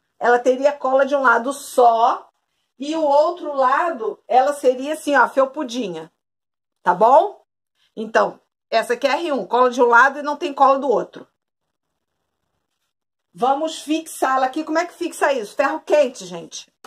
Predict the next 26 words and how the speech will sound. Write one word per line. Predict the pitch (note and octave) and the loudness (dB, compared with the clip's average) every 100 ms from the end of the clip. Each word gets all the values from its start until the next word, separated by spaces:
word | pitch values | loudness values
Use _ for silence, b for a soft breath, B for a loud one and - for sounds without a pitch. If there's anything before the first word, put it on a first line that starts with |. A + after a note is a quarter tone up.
| _ | _
Ó, | - A#3 | 2 2
você | - G#3+ | 2 -4
tem | - B3+ | -4 -4
que | - | 2
colocar | D4 D#4 D4+ D4 | 4 4 4 2
o | C#4+ | 0
ferro | C#4+ A#3+ B3 C#4+ F4+ - _ _ _ | 0 0 2 0 -4 -14 _ _ _
e | C#4 | -4
esperar | D4+ - D4+ D4 C#4 | -4 2 4 6 4
um | C#4 | 2
pouquinho | C4+ B3+ B3+ B3+ C4 C#4+ | 2 -2 -2 -4 -4 0
pra | C4 | 0
cola | B3+ B3+ C4 | 2 2 2
soltar | - - D#4+ F4+ - C4 C#4 - | 0 0 0 0 0 2 2 0
e | C4+ | 0
aderir | C#4 C4+ C4 B3+ C4 - | 0 0 -4 -4 -8 2
ao | C4 C#4+ | 2 2
tecido. | D#4 - C4 A3 | -2 -6 -6 -2
Não | C4 | 0
é | C#4 | 2
passar | - F4 - D4 D#4 | 2 0 2 0 2
não, | C#4 B3 | -2 0
tá? | A#3 A#3+ D4+ _ _ _ _ _ _ _ _ _ _ _ _ _ _ _ - | 4 4 2 _ _ _ _ _ _ _ _ _ _ _ _ _ _ _ -2
É | G3+ | -2
segurar, | - - C#4 F4 D4+ C#4+ A#3 G#3+ A3+ D4 - _ _ _ _ _ | -2 -6 -4 -2 2 4 6 6 6 4 -2 _ _ _ _ _
ó. | G3+ G3 - | 2 2 0